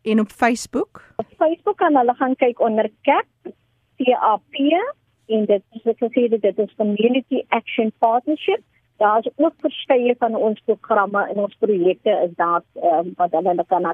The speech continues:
Speaker 2: kyk.
Speaker 1: Dis Bernie Skols wat vandag gesels daar in Swellendam. As jy in die omgewing is en jy wil dalk 'n draadjie gaan maak of kontak maak, hier is hulle telefoonnommer weer. Nul twee agt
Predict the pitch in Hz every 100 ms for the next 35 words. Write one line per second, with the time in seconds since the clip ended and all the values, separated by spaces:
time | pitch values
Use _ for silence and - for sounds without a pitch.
0 | - 135 - _ _ - - - - 170
1 | 147 - 175 190 185 - 190 - 180 160
2 | 147 - - 165 156 175 180 190 - 214
3 | 190 185 165 196 180 233 294 262 233 226
4 | - 254 262 - 277 - - - - 202
5 | 214 196 185 156 151 214 175 160 160 -
6 | 196 190 165 151 - - - 160 - 262
7 | - 233 285 - - - 180 185 - 165
8 | - 160 165 165 143 143 139 131 120 -
9 | - - 165 180 277 - 269 220 - -
10 | - -